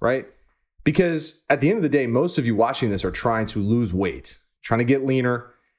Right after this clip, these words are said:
and you have limited time, right? You don't have hours to spend on the treadmill. You don't have six days a week you can lift and do cardio. It just, it doesn't work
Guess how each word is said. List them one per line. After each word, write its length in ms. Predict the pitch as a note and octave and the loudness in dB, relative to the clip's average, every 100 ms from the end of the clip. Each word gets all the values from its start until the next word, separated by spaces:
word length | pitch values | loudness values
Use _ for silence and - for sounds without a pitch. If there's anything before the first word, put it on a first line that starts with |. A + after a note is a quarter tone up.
| _ - | _ -2
and 160 | C3 | 0
you 60 | C3+ | 2
have 260 | D#3+ E3+ | 0 0
limited 460 | C#3 D#3 A3 A3 D3+ | 2 2 2 0 -2
time, 400 | - D3 A#2+ - _ - - - | 0 0 -2 -8 _ -14 -14 -4
right? 180 | A#2 B2 | -2 2
You 60 | |
don't 180 | F3 F3+ | 0 0
have 520 | D3+ E3+ F#3 D3 - - _ _ _ - | 0 0 0 -2 -8 -20 _ _ _ 0
hours 480 | C3 D3+ D#3+ D3 - | 2 2 0 -2 -2
to 80 | |
spend 240 | C3 - C3+ | 0 2 0
on 80 | B2 | 0
the 60 | |
treadmill. 420 | G#2+ B2+ A2 F2+ | 0 0 0 -2
You 80 | D#2 | -2
don't 140 | F#2 C3 | -2 0
have 400 | C#3 C#3 B2+ - _ _ _ | 0 0 -2 -8 _ _ _
six 380 | - - D#3 D3+ | -4 0 0 2
days 220 | D3 C3+ | 0 2
a 40 | A#2 | 0
week 220 | B2 A#2+ | -2 -2
you 80 | A2+ | -2
can 160 | A2 | 0
lift 300 | A2+ A#2+ - - | 2 0 -2 -4
and 200 | A#2+ B2 | -2 0
do 140 | A#2 | -2
cardio. 380 | G#2 A2+ G#2 E2 | 0 0 0 -2
It 40 | F#2 | -2
just, 320 | C3 - _ | -4 -6 _
it 100 | A#2+ | -4
doesn't 320 | D3+ D3+ A#2+ | -2 0 -2
work 380 | A#2 D#3 B2 - | 0 0 -2 -10